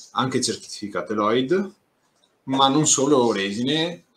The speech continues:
Tecnogel produce un'ampia gamma di mastici, di gel coat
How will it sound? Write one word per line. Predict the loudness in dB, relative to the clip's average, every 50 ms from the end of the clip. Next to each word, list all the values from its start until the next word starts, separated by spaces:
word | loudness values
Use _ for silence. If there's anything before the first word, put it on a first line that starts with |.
| _ -20 -20 -20 -20 _ _ -20 -18 -10 -4 -2 -2 -2 -4 -6
Tecnogel | -8 -8 -6 -6 -6 -4 -4 -4 -4
produce | -4 -4 -6 -4 -4 -4 -4 -2 -2 -2 -2 -4 -4
un'ampia | -6 -6 -6 -4 -6 -4 -6 -6
gamma | -6 -6 -6 -6 -6 -10
di | -12 -14 -14 -14 -12 -8
mastici, | -6 -6 -6 -6 -6 -8 -6 -6 -4 -4
di | -6 -6
gel | -6 -6 -6 -6 -8
coat | -8 -8 -8 -8 -6 -4 -6 -6 -6